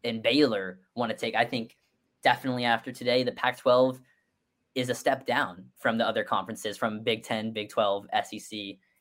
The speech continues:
and A C C. You know, I don't think it's, it's hard to say it's a Power Five anymore after today.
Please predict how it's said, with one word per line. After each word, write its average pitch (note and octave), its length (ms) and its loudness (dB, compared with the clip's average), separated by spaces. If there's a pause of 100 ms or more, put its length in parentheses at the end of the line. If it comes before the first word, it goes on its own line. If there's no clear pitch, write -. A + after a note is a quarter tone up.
and G#2+ 100 -6
A G#2+ 140 0
C F#2 180 -12
C. - 400 -18
You A#2 80 0
know, A2+ 160 6
I A2+ 120 10
don't B2+ 180 4
think C#3 380 -2 (420)
it's, B2+ 180 -6
it's C3 180 0
hard C#3 200 8
to C#3 40 0
say D3 240 2
it's C3 140 2
a A#2+ 40 -6
Power B2+ 280 4
Five A#2+ 420 -2
anymore G#2 380 -4
after F#2+ 300 -4
today. F#2+ 440 -8